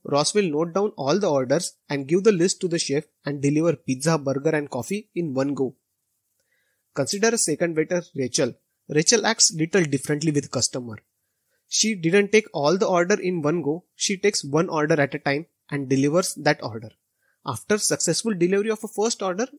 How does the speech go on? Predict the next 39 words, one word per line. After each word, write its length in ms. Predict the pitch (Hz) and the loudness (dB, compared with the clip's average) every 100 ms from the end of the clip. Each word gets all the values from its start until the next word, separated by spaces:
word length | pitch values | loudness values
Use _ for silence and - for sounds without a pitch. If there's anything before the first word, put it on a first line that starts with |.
| _ | _
then 300 | 151 151 254 - | -2 0 0 -4
Rachel 340 | 147 147 247 339 - | -2 -2 0 -4 -4
takes 240 | 285 - | -8 -4
second 280 | - 175 156 | -2 0 0
order 260 | 135 120 113 _ - | -2 -4 -8 _ -8
and 160 | 190 | -4
so 240 | 190 175 147 | -4 -4 -6
on. 160 | 120 110 _ _ _ _ _ | -10 -16 _ _ _ _ _
Consider 360 | - 135 175 214 | -6 -4 -2 -2
the 80 | 226 | 0
same 300 | - 165 170 | 0 0 0
order 280 | 135 131 | -2 0
of 180 | 143 - | -2 -4
pizza, 320 | - 127 165 143 | -8 -4 -2 0
burger 320 | 139 131 143 | -2 -2 -4
and 140 | 143 | -4
coffee. 360 | - 120 - - _ _ _ - | -10 -14 -14 -16 _ _ _ -6
Rachel 340 | 131 - 214 214 | -4 0 0 0
will 140 | 233 | -2
first 360 | - 202 214 - | 0 -2 -2 -2
take 160 | 202 | -2
order 320 | 147 139 151 | 0 -2 0
of 200 | 160 - - | -2 -4 -8
pizza, 340 | 131 131 117 _ _ _ - 117 | -2 -2 -2 _ _ _ -20 -4
give 220 | 139 175 | 0 2
that 160 | 202 202 | 0 0
order 260 | 151 165 | 0 0
to 160 | 175 185 | -4 -4
the 100 | 180 | -4
chef 320 | - 180 - _ _ - | -2 -4 -6 _ _ -6
and 200 | 147 220 _ 135 | -4 -6 _ -2
deliver 340 | 139 151 170 | 0 2 2
the 120 | 185 185 | 0 -2
pizza 300 | - 135 175 | -2 -2 -2
to 160 | 214 - - | -4 -10 -6
customer. 440 | 143 - 139 123 - _ _ _ - | -4 -2 -4 -6 -10 _ _ _ -12
After 260 | 123 - 254 | -4 2 2
successful 520 | - 208 220 - 226 | 2 -2 -2 -2 -4
delivery, 480 | 202 220 220 330 | -2 0 0 -2